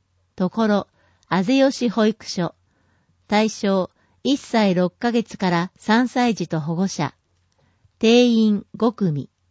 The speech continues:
申し込み、子育て支援センタ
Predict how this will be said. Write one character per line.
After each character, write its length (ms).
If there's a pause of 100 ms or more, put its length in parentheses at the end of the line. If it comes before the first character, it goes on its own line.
(540)
申 200
し 120
込 200
み、 220 (440)
子 80
育 320
て 160
支 240
援 180
セ 200
ン 100
タ 340